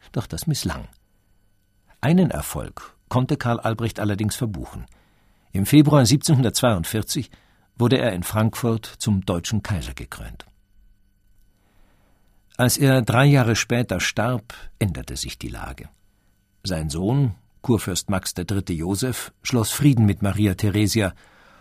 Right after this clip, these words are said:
und versprach, die Wahl ihres Mannes Franz Stephan zum deutschen Kaiser zu unterstützen.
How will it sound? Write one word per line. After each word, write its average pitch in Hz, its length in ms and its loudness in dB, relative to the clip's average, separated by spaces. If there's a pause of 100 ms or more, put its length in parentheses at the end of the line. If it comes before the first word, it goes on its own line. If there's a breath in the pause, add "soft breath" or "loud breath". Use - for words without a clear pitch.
(140 soft breath)
und 120 140 6
versprach, 120 640 2
die 104 240 0
Wahl 123 280 4
ihres 107 340 2
Mannes 101 400 0
Franz 101 380 -2
Stephan 104 580 -4
zum 120 260 0
deutschen 104 400 -2
Kaiser 87 340 -2
zu - 160 -8
unterstützen. - 720 -10